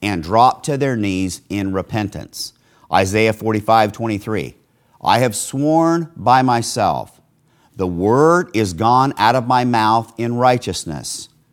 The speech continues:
and shall not return, that unto me every knee shall bow, every tongue shall swear," teaching us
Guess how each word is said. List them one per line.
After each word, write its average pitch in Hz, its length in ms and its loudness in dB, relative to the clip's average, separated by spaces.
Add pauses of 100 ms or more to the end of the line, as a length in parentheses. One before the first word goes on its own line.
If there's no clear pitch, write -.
(260)
and 98 180 -2
shall 117 280 -2
not 113 340 2
return, 107 680 -6 (640)
that 110 180 6
unto 123 340 2
me 131 760 2
every 147 420 2
knee 131 300 2
shall 139 260 -4
bow, 82 720 2 (460)
every 104 360 0
tongue 92 400 -4
shall 85 200 -8
swear," 80 560 -6 (720)
teaching 156 420 0
us 76 380 -8